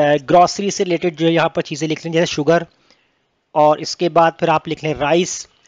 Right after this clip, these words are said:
राइस के बाद आप लिख लें ऑयल, और फिर आप यहाँ पर लिख सकते हैं फ्लोर, और इसके बाद आपने यहाँ पर लिख दिया व्हीट। अब कोई भी आइटम्स होंगे किसी तरीके के भी, अब यहाँ पर आपको लिख लें, जैसे केजी में है राइस, अ, शुगर,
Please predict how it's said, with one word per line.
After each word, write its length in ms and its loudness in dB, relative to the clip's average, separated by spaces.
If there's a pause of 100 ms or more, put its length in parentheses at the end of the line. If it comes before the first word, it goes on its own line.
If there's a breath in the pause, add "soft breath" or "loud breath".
राइस 260 -4
के 140 -4
बाद 280 2
आप 200 -2
लिख 140 -10
लें 80 -6 (100)
ऑयल, 340 0 (640 soft breath)
और 400 -4
फिर 140 2
आप 180 2
यहाँ 200 0
पर 80 -2
लिख 120 -2
सकते 260 -6
हैं 120 0
फ्लोर, 680 2
और 420 0
इसके 280 -6
बाद 260 0
आपने 240 -4
यहाँ 120 -2
पर 120 -8
लिख 120 -10
दिया 180 0
व्हीट। 220 -10 (480 loud breath)
अब 200 2
कोई 200 6
भी 80 0
आइटम्स 400 2
होंगे 340 4
किसी 200 -8
तरीके 360 0
के 140 2
भी, 120 -4 (240)
अब 200 -2
यहाँ 320 0
पर 100 4
आपको 300 0
लिख 200 -4
लें, 120 -2
जैसे 180 -6
केजी 420 -4
में 120 0
है 400 -6
राइस, 400 -4
अ, 580 -4
शुगर, 400 0